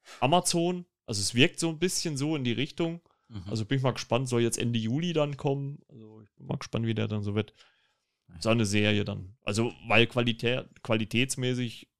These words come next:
Speaker 1: macht das Amazon wirklich richtig gut. Also da gibt's für mich keine Serie, die da richtig abstinkt. Und, äh, ja.
Speaker 2: Ja,
Speaker 1: Diesen
Speaker 2: ab-,
Speaker 1: Freit-
Speaker 2: ab-, abschließend kann man sagen, es ist ausbaufähig.
Speaker 1: Ja.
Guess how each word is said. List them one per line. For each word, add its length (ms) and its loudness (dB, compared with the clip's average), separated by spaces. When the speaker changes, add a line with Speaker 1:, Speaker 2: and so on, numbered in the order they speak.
Speaker 1:
macht 200 -8
das 120 -2
Amazon 420 -2
wirklich 280 -6
richtig 260 -8
gut. 200 -4
Also 140 -4
da 80 -2
gibt's 220 -10
für 100 -8
mich 120 -8
keine 300 2
Serie, 340 2
die 100 -2
da 100 0
richtig 340 -8
abstinkt. 480 -4
Und, 320 2
äh, 440 4
ja. 280 0
Speaker 2:
Ja, 200 -12
Speaker 1:
Diesen 220 2
Speaker 2:
ab-, 60 -4
Speaker 1:
Freit- 300 6
Speaker 2:
ab-, 180 -8
abschließend 360 -4
kann 120 -2
man 80 -4
sagen, 480 -6
es 120 -12
ist 200 -6
ausbaufähig. 840 -6
Speaker 1:
Ja. 320 -12